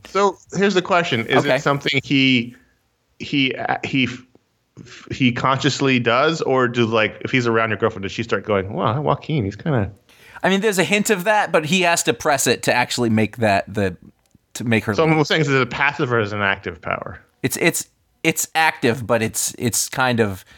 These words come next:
Speaker 2: we're gonna go with active then, just
Speaker 1: Okay.
Speaker 2: because it's, you know, like,
Speaker 1: Otherwise, he'd be stealing girlfriends wherever he went.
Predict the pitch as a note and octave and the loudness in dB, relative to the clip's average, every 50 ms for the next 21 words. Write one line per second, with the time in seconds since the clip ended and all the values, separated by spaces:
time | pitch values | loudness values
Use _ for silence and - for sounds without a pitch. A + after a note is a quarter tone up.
0 | - _ _ _ _ _ _ _ _ _ _ _ _ _ _ _ _ _ _ - | -20 _ _ _ _ _ _ _ _ _ _ _ _ _ _ _ _ _ _ -4
1 | - D#3+ E3 F3 E3 D3+ D#3 C#3 B2+ A#2 A2 G2+ F#2+ - - F#2 - - - - | 0 2 2 4 4 4 4 2 4 4 2 2 0 -2 -4 -6 -6 -6 -8 -8
2 | - - _ _ _ - - - - - G#2 G2 G#2+ G#2 G2+ - G2 F#2+ F#2+ F2+ | -10 -14 _ _ _ -20 -20 -16 -8 -4 -2 -2 0 0 2 2 2 4 4 4
3 | F2 F2 - - - - G2 F#2 F2+ F#2+ A2+ A#2+ A#2 - - - - C#3 D3+ C#3+ | 2 2 0 -4 -4 -4 -2 -2 -2 -4 -4 -8 -10 -12 -10 -4 -2 0 0 0
4 | B2 B2+ C#3+ C#3 C3 B2 B2 - C3+ A#2+ A2 G#2+ A2+ A2 G#2 - G#2 F#2+ F#2+ G2 | 2 0 0 0 0 0 0 0 0 0 0 2 0 0 0 0 -2 -2 0 0
5 | F#2+ F#2 F#2 F#2+ F2 F2 F2 E2 - - | 0 2 0 0 0 0 0 -2 -2 -4